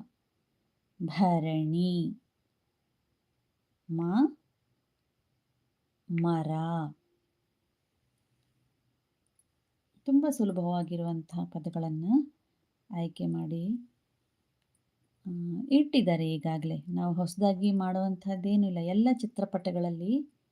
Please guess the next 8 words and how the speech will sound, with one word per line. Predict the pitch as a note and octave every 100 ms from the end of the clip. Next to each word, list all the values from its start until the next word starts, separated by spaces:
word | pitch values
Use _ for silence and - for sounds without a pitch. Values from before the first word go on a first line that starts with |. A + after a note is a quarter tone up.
| G#3
ಈ |
ಸುಲಭವಾಗಿ | F#3 G3+ F#3+ F#3 G3 F#3+ G3+ F#3+
ಇರುವಂತಹ | F3+ E3+ E3+ E3 - E3
ಅಕ್ಷರಗಳನ್ನ, | D#3 _ E3+ E3 E3 E3 E3 G#3 C#4 F3
ಆ, | F3 E3+ D3+ - _ _ _ _ _ _ _ _ _ _ _ -
ಫ, | - F#3+ F3 F3+ C4+ - _ _ _ _ - -
ಫಲ. | G#3 F3 E3 E3+ E3+ D#3+ D3+ _ _ _ _ _ _ _ _ B3
ಬ, | F3+